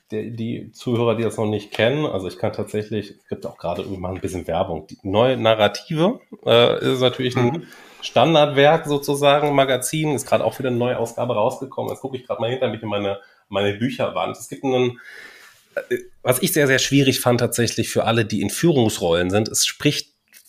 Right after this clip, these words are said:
Speaker 1: es, es wird seltenst über die,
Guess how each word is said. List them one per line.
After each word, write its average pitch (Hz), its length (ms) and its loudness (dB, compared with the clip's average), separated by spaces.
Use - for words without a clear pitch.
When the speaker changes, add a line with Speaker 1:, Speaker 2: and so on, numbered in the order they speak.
Speaker 1:
es, 104 200 -2
es 110 120 -4
wird 135 140 0
seltenst 123 360 0
über 101 460 2
die, 92 380 0